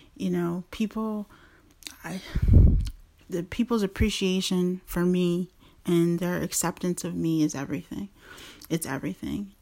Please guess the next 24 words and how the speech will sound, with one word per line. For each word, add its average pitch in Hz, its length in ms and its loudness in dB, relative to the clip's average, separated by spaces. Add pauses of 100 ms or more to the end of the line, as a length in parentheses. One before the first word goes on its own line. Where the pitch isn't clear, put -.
(340)
You 165 180 4
know, 165 80 2
it's - 140 -4
not 277 180 4
the 330 100 4
only 240 280 4
thing, 190 280 -2
but 196 140 -2
it's 196 160 -6
everything. 185 400 -2
I 190 140 -2
love, 185 560 -2
I 190 120 -2
love, 190 420 -2 (440)
um, 165 380 -2 (600)
you 196 100 2
know, 175 120 4
just 180 200 -4
going 175 260 0
somewhere 165 280 0
and 160 160 2
meeting 170 280 0
somebody 170 640 -4
and 170 520 -2